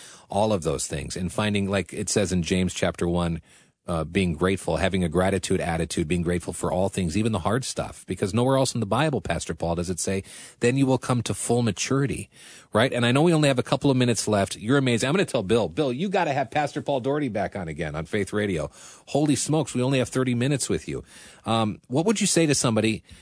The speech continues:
as we're down to the final couple of minutes here, what would you say to somebody who's listening right now, who's struggling with the same things that you've battled, that I've battled? Um, and what would you say to somebody who,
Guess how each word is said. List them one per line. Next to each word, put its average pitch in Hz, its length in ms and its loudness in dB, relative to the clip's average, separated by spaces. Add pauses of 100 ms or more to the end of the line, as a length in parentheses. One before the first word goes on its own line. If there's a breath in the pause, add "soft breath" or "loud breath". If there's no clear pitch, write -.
(180 loud breath)
as 110 160 2
we're 117 60 4
down 135 160 4
to 139 80 2
the 123 80 2
final 123 260 2
couple 113 240 -2
of 110 80 4
minutes 92 260 2
here, 98 120 2
what 123 100 -2
would 165 140 0
you 156 60 2
say 127 180 2
to 113 80 2
somebody 98 260 0
who's 87 160 0
listening 87 320 0
right 80 160 0
now, 71 300 -6
who's 95 120 -2
struggling 95 800 0 (360 loud breath)
with 98 140 0
the 95 80 0
same 113 280 2
things 85 520 0
that 90 160 0
you've 113 380 2
battled, 95 360 2
that 82 180 -2
I've 113 300 0
battled? 71 400 -2 (420 loud breath)
Um, 87 320 0
and 120 160 2
what 165 100 2
would 226 140 0
you 196 40 2
say 170 140 2
to 143 80 2
somebody 131 380 2
who, 117 320 2